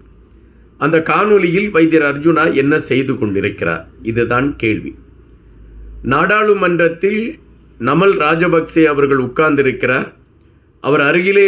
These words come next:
அமர்ந்து வைத்தியர் அர்ஜுனா ஏதோ பேசிக் கொண்டிருக்கிறார். அப்படி பேசிக் கொண்டிருக்கக்கூடிய வைத்தியர் அர்ஜுனா எழும்ப போகின்ற பொழுது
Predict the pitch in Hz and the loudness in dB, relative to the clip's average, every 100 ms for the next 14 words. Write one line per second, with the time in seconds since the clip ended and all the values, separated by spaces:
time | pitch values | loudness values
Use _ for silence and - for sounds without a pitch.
0 | 180 151 156 147 180 185 143 156 151 143 | 2 0 0 0 2 2 0 0 0 0
1 | 139 143 160 151 135 143 156 156 147 147 | 0 0 2 2 0 0 -2 -2 -2 -2
2 | 135 - 135 120 120 113 117 120 - _ | -4 -2 0 0 0 0 -2 -2 -4 _
3 | _ _ _ _ _ _ 143 135 156 143 | _ _ _ _ _ _ -4 0 0 2
4 | 180 185 220 175 185 175 165 160 170 165 | 0 0 -2 0 0 2 2 2 0 2
5 | 160 151 135 143 147 139 147 170 175 156 | 2 2 2 2 2 0 0 2 4 2
6 | 143 160 160 156 143 135 131 123 117 143 | 2 2 0 2 0 2 0 0 0 0
7 | 135 | 2